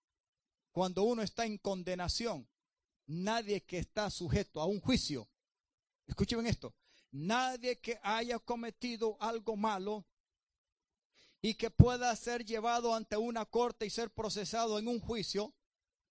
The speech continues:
puede estar preparado para ostentar una posición de autoridad. No lo merece.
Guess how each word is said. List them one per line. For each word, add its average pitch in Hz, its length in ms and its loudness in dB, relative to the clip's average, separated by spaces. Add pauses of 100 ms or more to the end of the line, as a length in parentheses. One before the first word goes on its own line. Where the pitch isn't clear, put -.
(1080)
puede 233 500 8 (100)
estar 220 460 -4
preparado 202 640 -2
para 190 220 -2
ostentar 185 720 -6 (500)
una 214 440 -2
posición 185 480 -4
de 185 80 -2
autoridad. 165 420 -6 (260)
No 214 400 -2
lo 196 180 2
merece. 175 520 -4